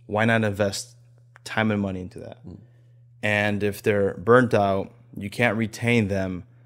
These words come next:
Speaker 1: How, how can you expect to have good scores if you, and that's the problem. It's so, hospitals send out these surveys and it gets broken down into topics such as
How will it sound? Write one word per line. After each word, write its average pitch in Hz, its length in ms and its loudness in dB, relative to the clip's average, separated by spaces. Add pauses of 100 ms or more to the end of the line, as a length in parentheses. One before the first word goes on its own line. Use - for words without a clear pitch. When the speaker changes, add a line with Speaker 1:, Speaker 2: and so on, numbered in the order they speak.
(140)
Speaker 1:
How, 120 320 6
how 120 140 0
can 131 160 -4
you 117 60 0
expect 110 360 -2
to 113 60 2
have 92 160 -2
good 98 160 -2
scores 92 600 -6
if 98 160 -8
you, 104 220 -8 (800)
and 117 160 4
that's 135 200 4
the 143 80 0
problem. 110 500 4
It's 98 140 -6
so, 101 500 2 (2250)
hospitals 123 580 4
send 120 160 2
out 110 140 4
these 101 160 -2
surveys 101 520 4
and 101 140 0
it 107 60 4
gets 107 180 4
broken 113 380 6
down 104 200 4
into 101 520 0
topics 101 600 0
such - 520 -4
as 101 420 0